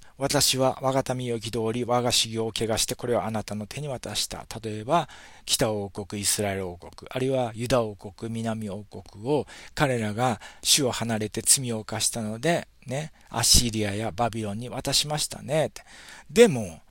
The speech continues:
あなたはこれに憐れみを施さず、年老いた者の目に甚だ重いくびきを負わせましたねって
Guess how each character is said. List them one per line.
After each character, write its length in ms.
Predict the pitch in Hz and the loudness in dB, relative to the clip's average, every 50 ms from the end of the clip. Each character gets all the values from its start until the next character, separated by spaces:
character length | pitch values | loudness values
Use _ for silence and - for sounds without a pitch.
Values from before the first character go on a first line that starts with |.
| _ - | _ 0
あ 80 | 139 139 | 2 4
な 120 | 139 127 | 4 4
た 120 | - 120 | 4 4
は 180 | 113 110 120 123 | 4 6 4 4
こ 140 | - - 127 | 2 2 2
れ 100 | 120 120 | 2 2
に 100 | 127 123 | 2 0
憐 240 | - 110 117 117 117 | 0 2 2 2 4
れ 100 | 117 117 | 2 0
み 100 | 117 117 | 0 -4
を 60 | 110 | -6
施 360 | - - 113 110 104 - 107 | -8 -8 -10 -10 -6 -6 -4
さ 180 | - - - 98 | -4 -4 -4 -2
ず、 200 | 95 135 135 117 | -2 -2 -2 -2
年 240 | - 127 123 - 127 | -2 -2 -2 0 0
老 80 | 123 | 0
い 60 | 117 110 | -2 -2
た 80 | 117 | -2
者 200 | 117 117 113 113 | -4 -4 -6 -6
の 80 | 113 110 | -6 -6
目 120 | 110 120 | -6 -4
に 120 | 139 139 131 | -4 -6 -4
甚 480 | - - - 113 120 113 - - 170 | -4 -4 -4 -4 -4 -6 -6 -6 -4
だ 140 | 170 175 165 - - - - - - - - - | -2 -4 -4 -4 -10 -18 -18 -18 -18 -20 -14 -8
重 240 | - 131 135 131 127 | -6 -4 -2 0 -2
い 80 | 120 - | -2 -4
く 140 | - 113 | -6 -8
び 120 | 98 107 98 | -8 -8 -6
き 140 | - - 110 | -4 -4 -4
を 80 | 92 | -4
負 60 | 92 | -4
わ 100 | 104 107 | -2 -2
せ 120 | 104 - 117 | -2 -2 -2
ま 140 | 113 117 113 | -2 -2 -2
し 80 | - - | -4 -4
た 200 | - 87 85 95 | -6 -8 -10 -6
ね 240 | 101 113 139 160 | -4 -2 0 -2
っ 20 | 160 | -2
て 220 | - - - - | -4 -10 -18 -18